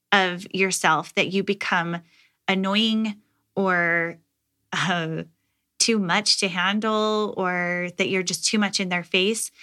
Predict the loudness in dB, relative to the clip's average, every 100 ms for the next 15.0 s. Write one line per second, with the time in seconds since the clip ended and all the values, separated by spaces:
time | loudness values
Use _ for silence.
0 | -12 -4 0 2 4 4 2 -2 -2 0
1 | 0 -2 -6 _ _ _ _ _ _ _
2 | _ 2 2 2 -2 -2 -2 -4 -10 -8
3 | -8 -12 _ 4 4 6 4 2 0 2
4 | 0 0 0 0 2 0 0 -8 -14 -2
5 | 0 2 0 0 -4 0 0 0 -2 -2
6 | -4 -2 -4 -2 0 0 -2 -2 -2 -2
7 | -4 -8 -6 -6 -4 -2 0 0 0 -2
8 | 0 -2 -4 -10 -18 -18 -10 0 2 2
9 | -6 -14 _ _ -4 0 4 2 0 -4
10 | 0 0 2 0 0 -6 _ _ _ -6
11 | -4 0 0 2 0 0 -2 -6 -4 -4
12 | -2 -2 -2 -2 0 0 -2 0 2 2
13 | 2 2 2 2 2 0 0 0 0 0
14 | -8 -4 0 2 4 4 4 0 0 -6